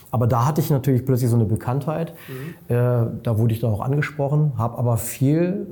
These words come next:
Speaker 1: Vertrieb aktiv machen müssen. Also es hat lang gedauert, bis ich die ersten Umsätze gemacht hab. Das war eine ganz besondere Erfahrung für mich.
Speaker 2: Hattest du dir auch überlegt, zu einer, oder hättest du das überhaupt noch bei einer größeren Bank,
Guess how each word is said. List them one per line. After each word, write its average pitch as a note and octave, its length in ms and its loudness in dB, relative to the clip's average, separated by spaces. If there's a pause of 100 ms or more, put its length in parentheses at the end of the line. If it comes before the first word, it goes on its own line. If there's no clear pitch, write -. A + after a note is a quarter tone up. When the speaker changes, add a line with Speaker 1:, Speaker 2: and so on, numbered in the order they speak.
(120)
Speaker 1:
Vertrieb - 640 -2
aktiv - 300 -6
machen A2 260 0
müssen. F#2 240 -2
Also G#2+ 180 -6
es A2+ 120 -4
hat B2 100 -4
lang A#2+ 160 -2
gedauert, C#3 400 -2
bis A#2+ 120 -4
ich B2 100 -2
die B2+ 120 -4
ersten A#2+ 280 -4
Umsätze A#2+ 560 0 (300)
gemacht A2+ 360 0
hab. D3+ 120 -4
Das A#2 180 -4
war A#2 80 0
eine A2+ 120 2
ganz A#2 220 0
besondere A2+ 380 0
Erfahrung G#2+ 380 -4
für A2+ 100 -10
mich. - 280 -12 (480)
Speaker 2:
Hattest D3 300 -4
du D#3 40 0
dir C#3 100 2
auch C#3 100 -2
überlegt, C#3+ 460 0
zu - 100 -2
einer, B2+ 540 0 (800)
oder C3+ 160 -2
hättest D#3 360 -2
du F3 60 -2
das D#3 160 0
überhaupt C#3 320 -2
noch C#3 80 -4
bei C3+ 100 -6
einer B2+ 160 -2
größeren C#3+ 720 -4
Bank, F3+ 420 -6